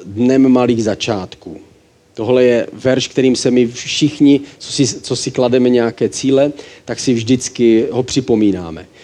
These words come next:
"Kdo by pohrdal dnem malých začátků?" Teď jsme tady v téhle místnosti v Mosilaně, je to takový malý začátek. Co pak tím můžeme pohrdnout? Ne. Přijímáme to s radostí, přijímáme to s potěšením.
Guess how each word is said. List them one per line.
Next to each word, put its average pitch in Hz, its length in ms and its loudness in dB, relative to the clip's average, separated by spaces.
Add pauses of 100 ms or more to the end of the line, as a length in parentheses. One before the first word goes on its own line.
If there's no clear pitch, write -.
(160)
"Kdo 135 180 0
by 156 120 4
pohrdal 117 520 0
dnem 107 280 -2
malých 104 280 -4
začátků?" 90 600 -12
Teď 123 140 -4
jsme 135 140 2
tady 131 320 -2
v 123 60 -18
téhle 120 280 -4
místnosti 117 720 -4 (220)
v - 40 -16
Mosilaně, 113 680 0 (260)
je 107 60 -14
to 113 80 -8
takový 107 340 -6
malý 107 300 -2
začátek. 95 640 -10 (640)
Co - 120 -12
pak 135 180 -6
tím 143 160 2
můžeme 131 280 4
pohrdnout? 135 880 -2
Ne. 90 340 -10 (360)
Přijímáme 113 540 -2
to 107 220 -10 (300)
s 104 100 -8
radostí, 104 760 -4 (540)
přijímáme 107 560 -2
to 98 220 -8 (240)
s - 100 -20
potěšením. 98 840 -4